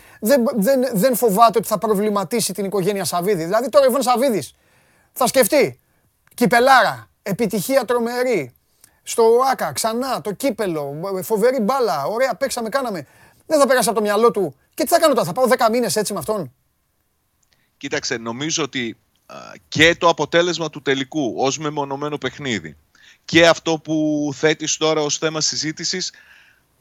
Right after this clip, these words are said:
Speaker 2: θα είναι περισσότερο η αφορμή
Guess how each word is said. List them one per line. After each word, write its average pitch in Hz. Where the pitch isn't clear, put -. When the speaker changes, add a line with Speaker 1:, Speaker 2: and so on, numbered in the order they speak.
Speaker 2:
θα 160
είναι 185
περισσότερο 180
η 156
αφορμή 135